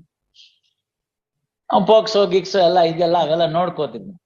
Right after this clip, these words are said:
ಮಣ್ಣಿಗಾಗಿ ಅಂದ್ರೆ ಸುಮ್ನೆ ಆ ಕಡೆ ಬಳ್ಳಾರಿ ಕಡೆ ತಿರುಗಿದ್ರೆ ಸಾಕು. It,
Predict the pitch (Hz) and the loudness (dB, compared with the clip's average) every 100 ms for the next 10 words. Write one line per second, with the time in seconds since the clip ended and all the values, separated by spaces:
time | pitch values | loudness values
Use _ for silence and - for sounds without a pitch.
0 | _ _ _ - 175 233 233 226 233 247 | _ _ _ -2 2 4 4 4 2 0
1 | 226 226 240 220 202 196 185 202 208 202 | -2 -2 -2 -2 -2 -2 0 0 0 -2
2 | 185 175 202 202 196 196 170 131 - - | -4 -4 -4 -4 -2 -4 -2 -6 -6 -16
3 | - _ _ _ _ _ _ - 277 269 | -18 _ _ _ _ _ _ -20 -16 -16
4 | - _ _ _ _ _ _ _ _ _ | -16 _ _ _ _ _ _ _ _ _
5 | _ _ _ _ _ - 170 | _ _ _ _ _ -8 -8